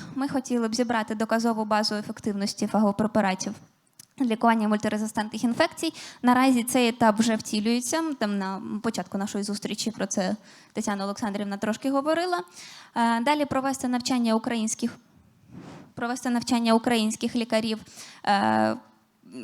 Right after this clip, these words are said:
для застосування бактеріофагів, і в цьому нам допоможуть, е, спеціалісти з Інституту Еліава. Далі почати застосування препаратів на основі бактеріофагів, відповідно, для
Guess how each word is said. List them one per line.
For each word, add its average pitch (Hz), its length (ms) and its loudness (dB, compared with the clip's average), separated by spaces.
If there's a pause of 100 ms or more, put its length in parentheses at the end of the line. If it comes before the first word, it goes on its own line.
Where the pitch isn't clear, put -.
(440)
для 214 320 4
застосування 226 640 2
бактеріофагів, 220 1000 0
і 208 440 -4 (400)
в - 60 -8
цьому 208 260 -4
нам 202 200 -2
допоможуть, 202 800 0
е, 196 200 -4 (200)
спеціалісти 208 680 -4
з 220 60 -4
Інституту 202 500 -2
Еліава. 214 540 0 (800)
Далі 277 220 4
почати 254 360 0
застосування 226 680 0
препаратів 208 600 0
на 311 80 -2
основі 330 280 -6
бактеріофагів, 294 760 0
відповідно, 254 480 -4
для 233 240 -2